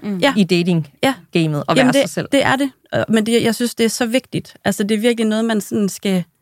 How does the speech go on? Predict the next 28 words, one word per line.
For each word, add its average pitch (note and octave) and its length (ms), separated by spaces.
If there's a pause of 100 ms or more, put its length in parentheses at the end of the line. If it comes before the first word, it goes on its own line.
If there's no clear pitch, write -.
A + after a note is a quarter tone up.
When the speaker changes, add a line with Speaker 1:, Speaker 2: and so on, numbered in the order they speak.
(500)
Speaker 2:
blive G#3+ 200
ved C4 120
med F#3+ 280 (200)
at, F3 200 (520)
at G3 120
være F3+ 140
sig F#3 140
selv, G#3 200 (240)
og F#3+ 120
gøre A#3+ 220
de A#3+ 100
ting, G3+ 300
og F3+ 140
skrive B3+ 280
det, B3+ 120
man F3+ 140
har F#3+ 100
lyst G3 240
til, G3+ 80
foreslå A#3+ 400
de F#3+ 160
dates, F#3+ 280
man F#3+ 160
har F#3 100
lyst F#3+ 300
til, F#3 260
øh, - 60
tag E3 180